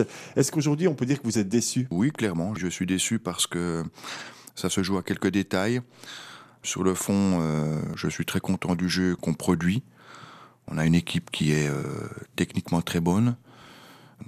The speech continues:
Speaker 2: avec des jeunes qui doivent prendre maintenant des responsabilités de ce que les anciens amenaient avant. Ça se joue un peu à des détails, euh, mais ça va aller. Moi, je suis très confiant.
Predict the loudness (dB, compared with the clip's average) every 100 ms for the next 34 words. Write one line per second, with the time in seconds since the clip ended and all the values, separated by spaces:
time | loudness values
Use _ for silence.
0 | -10 -8 -6 -2 0 2 2 0 -4 -4
1 | -4 -4 -2 0 2 0 0 -2 -4 -4
2 | -2 0 0 -4 0 0 0 -2 -6 -6
3 | -8 -8 -6 -8 -6 -2 0 0 0 2
4 | 2 2 0 0 -2 -4 -12 -16 -16 -14
5 | -16 -18 -14 -12 -4 0 2 2 2 2
6 | 0 0 0 2 0 0 0 0 -2 -4
7 | -8 -6 -2 -2 -2 -4 -6 -8 -6 -2
8 | 0 0 0 -2 -4 -8 -10 -8 -6 -8
9 | -6 -6 -6 -6